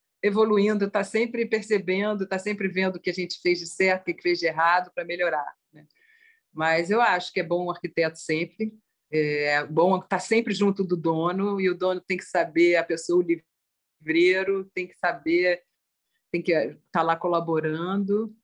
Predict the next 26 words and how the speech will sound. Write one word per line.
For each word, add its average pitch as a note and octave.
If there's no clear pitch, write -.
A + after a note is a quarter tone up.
né? F3+
Por F3+
exemplo, E3+
pra F#3+
saber A3
tamanho G#3+
mínimo G#3
de F#3
prateleira, G3+
foi D#4
a E4+
gente D#4+
medindo D4
livros, G#3
assim, E3+
né? F#3+
Medindo F3+
Rui, F#3+
Roberto, F3+
medindo G3
livros G3
e G3+
altura G3
boa F#3
pra F#3
bancada, F3+